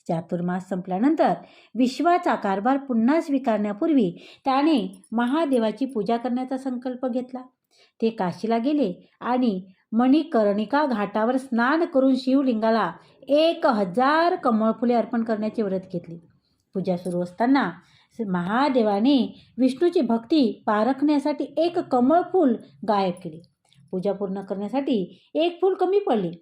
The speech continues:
श्रीहरीने विचार केला, "लोक मला कमल नयन किंवा पुंडरीकाक्ष म्हणतात, तसा, अशाच माझे डोळे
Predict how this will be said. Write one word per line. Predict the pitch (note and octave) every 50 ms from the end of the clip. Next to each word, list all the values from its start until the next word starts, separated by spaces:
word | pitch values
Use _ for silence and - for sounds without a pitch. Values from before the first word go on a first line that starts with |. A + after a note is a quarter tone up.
| _ _ _ _ _ _ _ _
श्रीहरीने | _ - F#3+ F#3 F3+ F3 F3 F3+ F#3+
विचार | F3 E3+ E3+ - A3 A#3+ B3
केला, | - C#4+ C#4 D4 D4+ - - _ _ _ _ -
"लोक | G3 G3+ A3 C4 C#4+ C#4 C4+
मला | D4+ A#3+ G#3+ G3 G#3+ A#3 G#3+ F3+ F#3 - _ _ _ _
कमल | - A#3 A#3+ B3+ D#4+ F4 G4
नयन | F#4 D#4 A#3+ G#3+ A3 A3 A3+ A#3+ A#3+ -
किंवा | D#4 D#4+ E4+ C#4 G3+ E3+ E3+ - _ _ _ _ _ _ _ -
पुंडरीकाक्ष | C4+ C#4 C4+ C4+ C4+ D#4+ E4+ F4 E4 - - A3 A3+ A#3+ A#3+ - - -
म्हणतात, | D4+ A#3+ G3 G#3 - F#3 F#3 F3+ E3+ F3 A3 A3+ A3+ - _ _ _ _ _ _ _ _ _ _ _ -
तसा, | F#3+ F3+ - A3+ A3+ A#3+
अशाच | B3+ A#3 - G3+ G3 F#3 B3 A#3+ C4 C#4+ C#4+ C#4+ D4
माझे | B3 A3+ G3 F#3+ F3+ F3+ G3+
डोळे | F#3 G#3 A#3 B3+ A3+ F3+ E3+ E3+ -